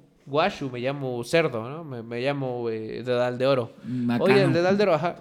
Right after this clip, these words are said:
Speaker 1: Eh,
Speaker 2: Macanudo.
Speaker 1: el Dedal de Oro.
Speaker 2: Pinche
Speaker 1: Este, ¿qué pedo que la
Speaker 2: pistola
Speaker 1: chingada?
Speaker 2: de oro me llamo.
Speaker 1: Este, eh, y, y nada, no pasa nada, cerdo,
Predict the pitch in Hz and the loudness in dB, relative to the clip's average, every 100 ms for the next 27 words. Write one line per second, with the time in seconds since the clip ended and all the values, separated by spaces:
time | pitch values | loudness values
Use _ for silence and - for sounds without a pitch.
0 | 135 120 117 120 104 131 139 143 123 123 | -10 -8 -2 -2 0 0 0 0 0 0
1 | 135 151 131 - - _ _ 135 131 - | 0 0 -2 -6 -16 _ _ -2 -2 -2
2 | 131 - 156 147 175 160 214 240 226 190 | -2 -2 -2 -2 -4 -4 -2 2 2 2
3 | 175 170 202 226 135 120 127 120 110 113 | 0 2 4 6 6 2 0 0 0 2
4 | 156 - 156 151 151 147 143 - - - | 2 0 -2 0 2 0 -4 -12 -20 -20
5 | _ _ _ _ _ _ _ 180 190 175 | _ _ _ _ _ _ _ -4 -2 -2
6 | 170 170 202 190 196 190 208 202 - 180 | -4 -6 -6 -4 -4 -4 -4 -6 -10 -12
7 | 180 196 202 202 196 196 196 | -10 -8 -6 -6 -6 -8 -10